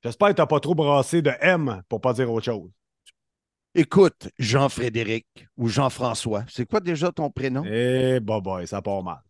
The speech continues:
Speaker 2: Ou comme le coy t'appelle Jay. Euh,
Speaker 1: Oui.
Speaker 2: euh, ouais, c'est ça.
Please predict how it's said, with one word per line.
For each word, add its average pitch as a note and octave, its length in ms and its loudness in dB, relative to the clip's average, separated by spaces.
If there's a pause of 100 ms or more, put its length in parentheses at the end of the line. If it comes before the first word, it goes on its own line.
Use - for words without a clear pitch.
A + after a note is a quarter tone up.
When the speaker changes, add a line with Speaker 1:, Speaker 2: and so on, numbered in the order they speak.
(200)
Speaker 2:
Ou C#4+ 300 6
comme B3+ 460 4 (360)
le E3+ 180 2
coy G3+ 640 6 (120)
t'appelle F3+ 520 2 (340)
Jay. E3+ 440 -2 (840)
Euh, A#2+ 120 0
Speaker 1:
Oui. - 100 4
Speaker 2:
euh, A#2 420 -2
ouais, C#3+ 280 2
c'est - 240 -2
ça. D3 220 2